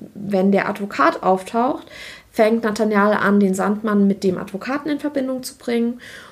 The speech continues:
Und dann passiert eben auch noch der Todesfall des Vaters, weswegen sich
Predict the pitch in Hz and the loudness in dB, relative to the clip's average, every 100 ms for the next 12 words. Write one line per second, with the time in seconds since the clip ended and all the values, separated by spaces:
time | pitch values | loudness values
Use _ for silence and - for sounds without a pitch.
0 | - _ _ _ - 220 214 214 - 214 | -20 _ _ _ 2 2 2 0 2 4
1 | 226 240 233 226 214 220 214 202 202 196 | 4 4 2 0 0 0 2 2 2 4
2 | 196 190 196 185 202 190 - 175 185 - | 2 2 0 0 0 0 0 0 -2 -2
3 | 185 202 202 185 185 190 185 196 196 190 | 0 2 0 0 0 -2 2 2 4 0
4 | 185 - | -4 -8